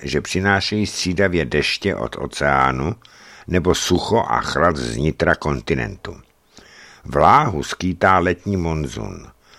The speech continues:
V létě dopadají sluneční paprsky téměř kolmo na povrch země a silně ohřívají rozsáhlé roviny. Masy vzduchu zřídlé působením tepla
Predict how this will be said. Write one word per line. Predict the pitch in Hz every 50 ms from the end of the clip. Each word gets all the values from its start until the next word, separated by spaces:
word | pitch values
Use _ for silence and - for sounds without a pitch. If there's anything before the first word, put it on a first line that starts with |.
| - - - _ _ _
V | - -
létě | 73 101 135 151 - 110 82
dopadají | 73 90 87 - 107 107 113 113 117
sluneční | 104 - - 98 104 104 - - 120 104
paprsky | - - 82 76 - 98 90 - - 107
téměř | 92 - 104 98 98 101 101 90 - - _
kolmo | - 90 85 85 87 87 95 95
na | 92 90 87
povrch | - 92 90 90 98 101 85
země | 73 - 67 64 64 62 64 65 73 87 - _ _ - - - - - - _
a | - 67
silně | - - - 98 110 127 143 135 107 -
ohřívají | - 76 76 71 78 85 92 101 95 101 107 110 113 113 104
rozsáhlé | 82 67 73 - - - - 90 90 92 80 92 101 95 90
roviny. | 85 80 73 78 71 62 - 98 - - _ _ _ _ _ _ _ - _ - - - - - - - -
Masy | 76 82 92 - - 139
vzduchu | 131 117 98 - - 143 - - - 71
zřídlé | 62 53 57 55 76 101 110 107 120 113
působením | - - 113 104 - - 113 98 107 107 110 117 110 98
tepla | - - 107 - - - - - - -